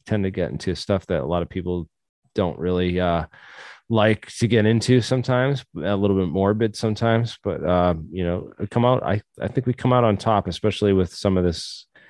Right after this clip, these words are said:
if we, if we want to get into all the conspiracy on this corona business and, and, and that, 'cause, uh, there's a lot of disinformation that's being spread right now, you know,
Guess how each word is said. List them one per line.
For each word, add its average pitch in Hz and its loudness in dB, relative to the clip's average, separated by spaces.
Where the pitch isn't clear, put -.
if - -6
we, 98 4
if 90 -2
we 98 4
want 98 4
to 98 2
get 95 4
into 92 2
all 92 0
the 85 -2
conspiracy 92 -2
on 87 0
this 82 -4
corona 90 2
business 80 -6
and, 82 -6
and, 82 -8
and 85 -4
that, 78 -4
'cause, 80 -12
uh, 50 -6
there's 110 4
a 113 6
lot 113 6
of 98 4
disinformation 101 2
that's 87 -2
being 87 -2
spread 90 0
right 85 0
now, 76 -4
you 87 -2
know, 90 0